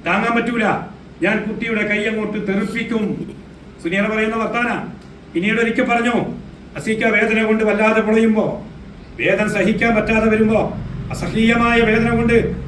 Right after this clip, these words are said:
വാവിട്ട് നിലവിളിക്കുമ്പോ ഞാൻ ചിന്തിക്കാറുണ്ട്, ചൂടുള്ള ഇസ്തിരിപ്പെട്ടി കൊണ്ടുപോയി ശരീരത്തിന്റെ ആ വേദനയുള്ള ഭാഗം കരിച്ചു കളഞ്ഞാലോ?" ഒരു മനുഷ്യൻ ചിന്തിക്കുക, ശരീരഭാഗം കരിച്ചു കളയാൻ,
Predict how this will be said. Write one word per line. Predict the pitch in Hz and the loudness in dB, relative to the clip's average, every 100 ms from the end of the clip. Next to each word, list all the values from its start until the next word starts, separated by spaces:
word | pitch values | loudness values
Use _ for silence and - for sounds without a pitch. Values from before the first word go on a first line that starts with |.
| - | -2
വാവിട്ട് | 185 240 254 254 269 | 2 4 4 2 2
നിലവിളിക്കുമ്പോ | 233 254 254 - 233 220 208 - - - - - - - - | 4 4 4 2 2 2 2 0 -6 -14 -18 -18 -18 -18 -6
ഞാൻ | 151 214 | -2 0
ചിന്തിക്കാറുണ്ട്, | 214 214 220 220 202 202 202 175 - - - - | 0 0 0 2 0 0 -2 -2 -4 -10 -12 -4
ചൂടുള്ള | 185 214 208 208 | -2 0 2 0
ഇസ്തിരിപ്പെട്ടി | 208 254 220 - 214 208 | 0 0 0 0 -2 -2
കൊണ്ടുപോയി | 202 208 202 196 180 - - - | -2 0 2 2 0 -2 -10 -8
ശരീരത്തിന്റെ | 170 185 220 202 220 202 | -2 2 2 0 -2 0
ആ | 202 208 | 2 2
വേദനയുള്ള | 196 214 220 208 202 | 0 2 2 2 2
ഭാഗം | 202 196 196 - - - | 2 0 -2 -6 -8 -2
കരിച്ചു | 214 247 247 | 2 2 2
കളഞ്ഞാലോ?" | 254 226 208 196 190 165 - - - - - - - - - | 2 2 2 2 2 2 -2 -8 -16 -20 -20 -20 -20 -16 -10
ഒരു | 175 | -6
മനുഷ്യൻ | 185 196 226 | -6 -4 -4
ചിന്തിക്കുക, | 202 202 208 220 - - - - - - - - - - - | -2 -4 0 0 0 -4 -14 -18 -20 -20 -20 -20 -20 -12 -4
ശരീരഭാഗം | 170 220 220 226 214 202 | 0 2 4 2 2 0
കരിച്ചു | 196 214 262 | 0 0 2
കളയാൻ, | 233 220 208 175 | 2 4 2 -2